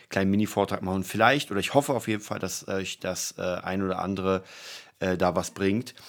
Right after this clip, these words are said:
Ja, erstmal kommen wir zu den Statistiken. Statistiken sehen wie immer ziemlich gut aus. Wir haben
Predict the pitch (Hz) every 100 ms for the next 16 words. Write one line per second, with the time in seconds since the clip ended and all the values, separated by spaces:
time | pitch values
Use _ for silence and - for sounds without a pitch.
0 | - - - 127 143 170 160 - 143 131
1 | 127 107 107 - 151 160 147 139 - 101
2 | 107 - 101 90 101 95 - _ - 92
3 | 156 269 139 131 117 - 98 - 120 107
4 | 95 101 90 98 101